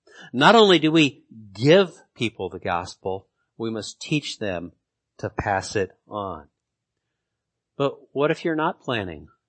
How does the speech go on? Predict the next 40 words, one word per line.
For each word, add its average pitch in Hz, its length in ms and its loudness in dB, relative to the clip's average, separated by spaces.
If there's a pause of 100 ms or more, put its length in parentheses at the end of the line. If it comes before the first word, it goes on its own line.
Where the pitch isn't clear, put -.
a 113 100 -10
life 98 500 -2
of 95 240 -8
full-time 98 580 -6
Christian - 380 -12
service 92 560 -6
as 92 120 -10
a 95 120 -6
pastor 95 800 -6 (200)
or 104 180 -8
a 92 60 -6
ministry? 98 680 -12 (380)
I 120 100 -4
firmly 147 380 0
believe 135 400 0
this 113 340 -8
still 120 320 -6
applies 113 680 -4
to - 160 -10
everyone. 104 680 -6 (680)
Be 113 80 -8
strong 139 500 -2
in 139 100 -10
the 135 60 -8
grace 135 320 -6
of 127 80 -10
God, 127 400 -6 (720)
and 123 180 -6
then 123 280 -6 (220)
pass - 440 -2
it 156 60 -4
along, 147 560 -6
perhaps 117 720 -6
one-on-one, 120 920 -8
perhaps 110 520 -4
as 113 100 -12
a 120 80 -12
Sunday 123 340 -6
school 101 360 -10
teacher, 90 600 -12